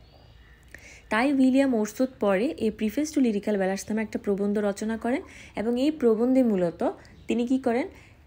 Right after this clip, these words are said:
লিরিক্যাল ব্যালাডসের যে বিষয়বস্তু বা এখানের এটার যে ধরন, সাবজেক্ট ম্যাটার, এই সব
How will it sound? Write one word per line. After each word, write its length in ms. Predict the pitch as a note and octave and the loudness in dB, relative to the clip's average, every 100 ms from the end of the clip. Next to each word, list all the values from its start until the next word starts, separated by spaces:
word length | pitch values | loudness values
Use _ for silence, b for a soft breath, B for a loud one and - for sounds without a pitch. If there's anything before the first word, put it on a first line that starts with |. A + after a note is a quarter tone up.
| - - | -14 -4
লিরিক্যাল 420 | A3 C4+ C4+ E4+ | 0 2 2 2
ব্যালাডসের 380 | C#4 B3+ B3 A#3 | 2 0 -2 -2
যে 120 | A#3 | 0
বিষয়বস্তু 680 | G3 - A3 G3+ G3+ - G3+ | -2 -2 -2 -2 -4 -4 -4
বা 180 | F#3+ F#3 | -4 -6
এখানের 420 | F#3 G3 F#3+ F#3+ | -6 -6 -6 -8
এটার 260 | - G#3 F#3+ | -6 -6 -4
যে 160 | G3+ F3+ | -4 -4
ধরন, 400 | F3+ G3 F#3 G3 | -4 -2 -2 -4
সাবজেক্ট 480 | - G#3 G3 G#3+ | -4 -4 -4 -4
ম্যাটার, 260 | F#3+ F3+ A#3 | -4 -4 -4
এই 80 | C#4+ | -4
সব 220 | - | -6